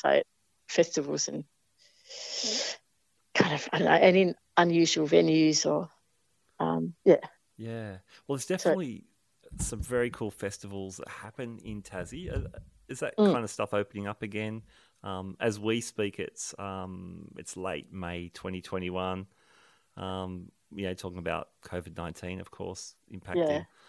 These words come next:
Speaker 2: a lot of
Speaker 1: Yeah.
Speaker 2: stuff. H-, how are things in Tassie at the moment?
Speaker 1: Yeah, Tassie is, I mean, you know, we were very lucky, um,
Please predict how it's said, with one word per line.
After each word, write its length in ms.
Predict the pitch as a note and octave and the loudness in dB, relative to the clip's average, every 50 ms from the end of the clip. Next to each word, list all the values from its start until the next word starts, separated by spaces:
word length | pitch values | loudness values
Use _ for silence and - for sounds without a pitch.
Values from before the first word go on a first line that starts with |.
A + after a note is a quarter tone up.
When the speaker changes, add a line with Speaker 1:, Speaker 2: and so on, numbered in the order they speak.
| - _ _ - | -20 _ _ -10
Speaker 2:
a 40 | F#2+ | -6
lot 120 | F#2+ F#2+ | -6 -6
of 40 | F2 | -6
Speaker 1:
Yeah. 20 | F2+ | -6
Speaker 2:
stuff. 340 | - - - - - - - _ - - | -10 -6 -4 -2 -2 -2 -4 _ -10 -8
H-, 120 | A#2+ - - | -8 -8 -6
how 140 | - B2 A#2 | -4 -4 -4
are 40 | A#2 | -4
things 260 | - G#2+ G2 F#2+ - | -4 -6 -8 -8 -8
in 120 | F#2+ F#2 | -10 -12
Tassie 500 | F2+ - - F2+ F#2 - - G2 G2 G2+ G#2+ _ _ _ _ _ | -12 -10 -10 -10 -10 -10 -10 -12 -14 -14 -18 _ _ _ _ _
at 120 | G#2 G2 - | -18 -16 -14
the 80 | - | -12
moment? 320 | F#2+ G2 G2+ G2+ G#2+ A2 - | -10 -10 -10 -10 -12 -4 6
Speaker 1:
Yeah, 540 | A#3 A#3+ C4 B3+ B3+ B3+ B3 A#3+ A#3+ A#3+ A#3+ | 10 12 12 12 12 12 12 12 12 10 8
Tassie 480 | A#3+ - D4 C#4 C#4 A3+ A#3+ G3+ F#3+ F#3+ | 8 8 10 10 10 8 6 6 6 6
is, 1000 | F#3 F3+ - - - - - - - - - - - - - - - - - - - | 6 4 2 0 2 2 2 4 4 4 4 4 4 4 4 6 4 4 2 6 8
I 80 | - G#3+ | 8 10
mean, 200 | G#3+ G#3+ G#3 G3+ | 10 8 6 6
you 60 | F3+ | 6
know, 120 | E3 E3+ | 4 4
we 140 | E3+ F3+ F#3 | 6 6 4
were 80 | F3 D#3+ | 4 4
very 180 | - E3+ D3 D3 | 4 4 4 6
lucky, 480 | C#3 D#3 - - - D3 D#3 G3 C4 B3+ - _ _ _ _ _ _ _ _ - | 4 2 2 2 2 4 4 4 2 -2 -6 _ _ _ _ _ _ _ _ -2
um, 340 | - D#3 D3+ D3 C#3+ D3 | 0 0 0 0 -2 -6